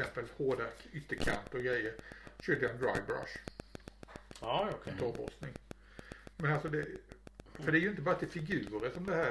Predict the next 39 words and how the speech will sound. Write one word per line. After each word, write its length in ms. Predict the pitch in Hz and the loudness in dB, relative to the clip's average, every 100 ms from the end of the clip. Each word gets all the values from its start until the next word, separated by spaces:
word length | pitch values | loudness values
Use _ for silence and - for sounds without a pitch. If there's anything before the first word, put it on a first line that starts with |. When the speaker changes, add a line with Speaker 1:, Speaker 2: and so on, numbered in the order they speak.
| 120 | 2
Speaker 1:
är 460 | 127 120 120 120 123 | 2 0 0 -4 -4
begränsat, 440 | 131 139 123 - | -2 -2 -2 -4
utan 160 | 120 139 | -4 -4
det 60 | - | -2
funkar 340 | 156 - 131 | -2 -2 -4
ju 60 | 127 | -2
till 100 | 143 | -2
annat 240 | 151 - | -2 -2
också. 340 | - - - - - - - - - - | -4 -4 -4 -4 -6 -14 -12 -12 -14 -14
Speaker 2:
I, 100 | - - 160 170 | -10 -8 -6 0
i, 20 | |
verkligen. 520 | 143 131 - 117 113 95 - - | 6 6 6 -2 -4 -6 -14 -2
Speaker 1:
För 100 | 170 | 6
jag, 340 | 151 131 151 156 180 - 147 | 8 8 6 2 -4 -6 0
här 180 | 143 175 | 4 4
var 180 | 175 147 | 6 4
jag 100 | 143 | 4
ju 120 | 135 | 0
som 120 | 151 | -2
sagt 200 | 135 127 | -2 -2
inne 400 | 135 117 117 127 | -4 -2 -4 -4
en, 220 | 120 120 - - - - - - - - | -6 -10 -12 -16 -20 -20 -20 -20 -20 -12
ja, 140 | - - - - - | -10 -10 -12 -20 -14
det 160 | 147 | -4
var 120 | 139 160 | 0 0
ju 60 | |
inte 220 | 151 135 135 | 2 0 0
en, 300 | 143 139 139 127 - - - - - - - - - - - - - | -2 -4 -6 -8 -14 -20 -20 -20 -20 -20 -20 -20 -20 -20 -20 -14 -6
en 120 | 139 | 2
bit 220 | 147 - | 2 2
hud 200 | 131 123 | 0 -2
någonstans, 520 | 131 120 - 151 - | -4 -4 -4 -6 -6
höll 100 | 170 | -4
jag 80 | 156 | -4
på 60 | 160 | -2
att 60 | |
säga. 180 | 151 131 - - - | 0 0 0 -6 2
Speaker 2:
<laughs> 100 | 143 - - - - - - - - | 2 2 -6 -18 -20 -20 -20 -20 -10
Nej. 460 | 131 127 135 143 | 0 4 4 2